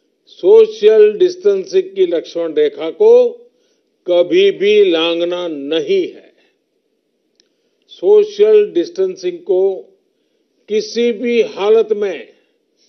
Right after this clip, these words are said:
तोड़ना नहीं है। कोरोना की चेन तोड़ने का यही रामबाण इलाज है।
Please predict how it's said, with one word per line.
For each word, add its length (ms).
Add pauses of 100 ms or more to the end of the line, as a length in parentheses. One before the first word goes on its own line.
(160)
तोड़ना 460
नहीं 480
है। 260 (2000)
कोरोना 500
की 260
चेन 460
तोड़ने 560
का 540 (960)
यही 680
रामबाण 760
इलाज 560
है। 440